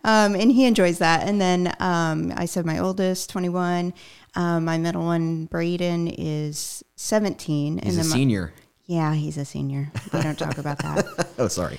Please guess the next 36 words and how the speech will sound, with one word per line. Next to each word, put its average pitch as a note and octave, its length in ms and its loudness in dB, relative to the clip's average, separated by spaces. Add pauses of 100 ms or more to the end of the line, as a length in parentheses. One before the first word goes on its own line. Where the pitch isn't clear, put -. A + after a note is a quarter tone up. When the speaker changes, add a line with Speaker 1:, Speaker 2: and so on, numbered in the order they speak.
(160)
Speaker 1:
Then B3 220 6
my A#3 80 4
youngest G#3+ 540 4
is, F3+ 420 0 (100)
uh, E3+ 240 2
sixteen, E3 800 -4 (140)
and, E3 480 0
um, E3 440 -4 (600)
Braden A3 340 2
is G3 140 0
actually F#3+ 360 0
one F3+ 160 0
of E3 120 0
the E3 120 2
interns. D#3+ 920 -2
Speaker 2:
Oh, F3 200 2
yeah, F#3+ 320 4
that's F#3 160 4
Speaker 1:
And F3 100 2
Speaker 2:
right, E3 140 2
yeah. D#3 320 -4
Speaker 1:
he C4+ 380 2
volunteers G3+ 840 2
with F#3 200 -2
the F3 140 0
streaming. F3 680 2
So F#3 440 4
whenever F3 680 0
Chris - 320 -4
is E3 200 -4
doing E3 680 -2
sound D#3+ 580 -2
or D#3+ 120 -4
production D#3+ 500 -4
or D#3 60 -2
whatever, D#3+ 420 -4